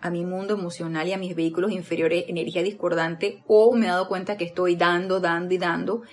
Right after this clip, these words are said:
y no estoy recargando con energía a través de mi presencia yo soy.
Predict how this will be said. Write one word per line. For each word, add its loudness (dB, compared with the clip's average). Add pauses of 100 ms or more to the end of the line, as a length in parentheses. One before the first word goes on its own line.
(280)
y 2
no 2
estoy 2
recargando 0
con 2
energía -2 (340)
a -8
través 0
de -6
mi -8
presencia -4
yo -2
soy. 2